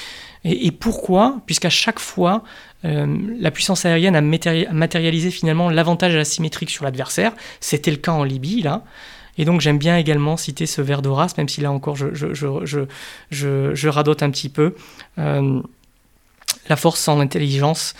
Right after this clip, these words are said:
s'effondre sous sa propre masse. Donc, vu la force que nous avons sous les ailes, on doit absolument f-, encadrer cette action par une éthique de responsabilité, par une intelligence dans la manière dont on déploie la force. Et c'est vraiment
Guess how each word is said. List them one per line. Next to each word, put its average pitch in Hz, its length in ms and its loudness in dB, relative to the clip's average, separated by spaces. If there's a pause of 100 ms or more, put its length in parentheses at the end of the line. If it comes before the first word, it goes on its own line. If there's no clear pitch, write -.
(140)
s'effondre 151 600 0
sous - 100 -8
sa - 140 -2
propre 156 360 0
masse. 139 360 -2 (460)
Donc, 147 360 2 (400)
vu 156 180 2
la 180 120 6
force - 280 -2
que - 80 -2
nous 151 120 4
avons 156 160 4
sous - 140 -6
les 135 200 0
ailes, 156 200 0 (280)
on 147 80 2
doit 139 160 2
absolument 147 580 0
f-, - 120 -10 (260)
encadrer 151 380 2
cette 147 200 -4
action 156 300 -4
par 151 160 -2
une 135 140 0
éthique 151 200 -4
de 147 100 -4
responsabilité, 139 800 -6
par 131 180 -8
une 135 140 0
intelligence 147 420 -2
dans 139 100 -2
la 135 80 -4
manière 135 280 -4
dont 131 120 -8
on - 160 -20
déploie 147 220 -10
la 131 80 -10
force. - 340 -20 (480)
Et 151 60 -2
c'est - 120 2
vraiment 220 400 4